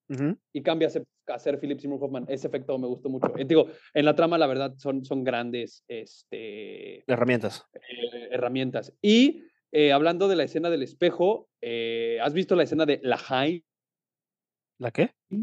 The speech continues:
Speaker 2: Es una película francesa.
Speaker 1: No.
Speaker 2: Que La Haine, no sé si lo estoy pronunciando bien, L A H A I N E. Eh, eh, eh, inventaron este concepto del doble y el espejo. Y también es una gran escena. O sea, si bu-, quieren,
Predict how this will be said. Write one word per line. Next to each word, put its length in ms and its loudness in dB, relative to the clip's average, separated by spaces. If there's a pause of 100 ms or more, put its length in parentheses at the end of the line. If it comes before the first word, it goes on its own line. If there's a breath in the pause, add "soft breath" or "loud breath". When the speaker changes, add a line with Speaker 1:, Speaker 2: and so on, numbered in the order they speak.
(140)
Speaker 2:
Es 180 -4
una 120 -2
película 260 -2
francesa. 520 -10 (280)
Speaker 1:
No. 200 2
Speaker 2:
Que 520 2
La 200 4 (100)
Haine, 400 0
no 100 -2
sé 240 -2 (280)
si 80 -14
lo 60 0
estoy 140 -4
pronunciando 260 -6
bien, 120 -2
L 340 4
A 240 2 (340)
H 340 0
A 200 -2
I 160 -8
N 300 -6
E. 220 -12 (540 soft breath)
Eh, 720 -2 (800)
eh, 260 8
eh, 220 10
inventaron 460 6
este 540 4
concepto 440 -4
del 240 -2
doble 300 2
y 60 -6
el 80 -14
espejo. 320 -10 (540)
Y 160 -8
también 260 -8
es 120 -12
una 120 -8
gran 240 -4
escena. 280 -10
O 40 -16
sea, 140 -12
si 300 -8
bu-, 240 -14
quieren, 340 2